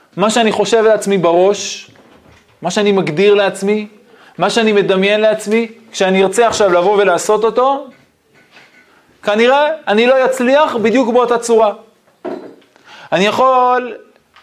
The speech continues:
לחשוב מחשבות, ולתכנן תוכניות, ולדמיין הרבה מאוד דברים, איך אני רוצה שיראה היומיום שלי בישיבה. בפועל, זה לא יקרה ככה.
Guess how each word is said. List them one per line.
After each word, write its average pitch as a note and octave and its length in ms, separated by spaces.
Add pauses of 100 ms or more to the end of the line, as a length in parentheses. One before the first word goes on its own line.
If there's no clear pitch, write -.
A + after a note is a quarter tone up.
(520)
לחשוב G3+ 440
מחשבות, E3 600 (100)
ולתכנן G#3+ 500
תוכניות, G3+ 580 (340)
ולדמיין G3+ 560
הרבה G#3+ 260
מאוד G#3+ 200
דברים, G#3+ 500 (200)
איך A#3 140
אני A3 100
רוצה G#3+ 240
שיראה G#3 320
היומיום F#3 380
שלי F3+ 200
בישיבה. D3+ 460 (1800)
בפועל, C#4+ 520 (380)
זה G3+ 160
לא D4+ 100
יקרה C4 220
ככה. A3+ 260